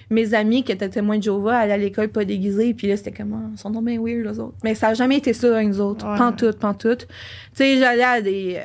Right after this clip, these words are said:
Speaker 1: à des jeunesses, puis tout ça, le vendredi, mais tu sais, j'avais des amis à l'école qui étaient pas chrétiens. Mes amis chré-, pas chrétiens, ils avaient autant le droit de venir à la maison. Tu sais, il y avait vraiment pas de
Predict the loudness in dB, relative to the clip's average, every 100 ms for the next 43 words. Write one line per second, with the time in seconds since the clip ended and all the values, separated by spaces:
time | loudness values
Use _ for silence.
0 | -8 -4 -2 -2 -4 -4 -6 -6 -12 -16
1 | -6 0 2 0 -2 -4 -6 -6 -2 -2
2 | 0 0 0 0 0 0 2 2 2 2
3 | 0 0 -2 -2 -4 -4 -4 -4 0 2
4 | 2 2 2 2 2 0 0 0 0 0
5 | 0 2 2 2 2 2 0 0 2 2
6 | 2 0 0 -2 -2 -2 -2 -10 -12 -2
7 | 0 2 0 0 0 0 -2